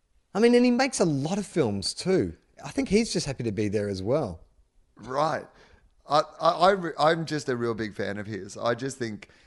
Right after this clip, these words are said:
Speaker 2: I don't know why. I can't, I can't rationally explain it, but I just enjoy having him in a film. Like, you know, I, I just, like, those John Wick movies, they're
Speaker 1: Mm.
Speaker 2: like essentially video games, and I have no interest in video games,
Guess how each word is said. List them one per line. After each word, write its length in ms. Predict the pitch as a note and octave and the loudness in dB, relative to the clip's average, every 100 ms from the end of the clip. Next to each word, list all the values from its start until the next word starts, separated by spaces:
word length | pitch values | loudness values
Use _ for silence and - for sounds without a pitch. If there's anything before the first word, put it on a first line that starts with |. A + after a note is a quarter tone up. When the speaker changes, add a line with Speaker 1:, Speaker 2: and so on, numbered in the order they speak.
| _ _ | _ _
Speaker 2:
I 100 | A#2+ | -2
don't 200 | B2+ D3 | 2 2
know 120 | D3+ C3 | 4 2
why. 360 | A#2+ B2+ G#3+ - _ | 2 2 0 -10 _
I 120 | B2 | -4
can't, 360 | B2 C3 C3 B2+ - - A#2 | -2 -2 -2 -4 -10 -10 -6
I 100 | B2+ | -6
can't 300 | C#3 C#3 A2+ | -4 -6 -4
rationally 680 | A#2 A#2+ A#2 B2 A#2 A#2 A2 | -2 -2 -4 -10 -8 -8 -10
explain 520 | G2+ - A2 A2 B2 | -12 -6 -4 -2 -4
it, 160 | A3 - - - - | -8 -12 -20 -20 -4
but 160 | A#2 G#2 | -2 0
I 120 | A#2+ | -2
just 380 | G#2+ A#2+ A#2 A2+ | -2 -4 -4 -8
enjoy 560 | A#2 G2+ A2 G#2+ A2 - - | -8 -4 -2 -2 -4 -8 -10
having 360 | A2 G2+ G#2 | -8 -6 -6
him 180 | G2+ G2+ | -8 -8
in 120 | G2 | -8
a 60 | G2 | -10
film. 440 | G2+ E2 C#2+ G#2 G#2+ | -12 -14 -14 -18 -6
Like, 240 | G#2+ G2+ - _ _ _ _ | -6 -6 -10 _ _ _ _
you 140 | C#3+ | -2
know, 280 | C#3 A2+ G#2+ - - | 0 0 -4 -10 -10
I, 280 | A2 - B2 | -8 -2 -2
I 60 | |
just, 340 | A#2+ B2+ - - A#2 | 0 -2 -4 -8 -2
like, 200 | C3 D3+ | 0 2
those 180 | D#3+ | 0
John 280 | B2+ C3+ B2 | 2 0 2
Wick 160 | A2 A#2 | -2 -6
movies, 560 | A2+ G2+ F#2 A2+ - - _ _ _ _ | -4 -4 -6 -10 -12 -18 _ _ _ _
they're 140 | - A#2+ | 2 4
Speaker 1:
Mm. 40 | |
Speaker 2:
like 180 | E3 A2+ | 2 0
essentially 480 | E3 F#3+ F#3 F#3 C3 | -4 -4 -2 -2 -2
video 280 | A#2 C3 C3+ | -2 0 0
games, 360 | A#2 G2 F#2 - | 0 -2 -6 -6
and 140 | C3 | -2
I 60 | C#3+ | 0
have 100 | C#3 | 0
no 80 | |
interest 400 | B2 A2+ A2 A#2 | -4 -6 -8 -6
in 140 | A#2+ A2+ | -6 -4
video 280 | G#2+ G#2 G2 | -4 -2 -2
games, 360 | G2+ F#2+ G2 | -4 -6 -12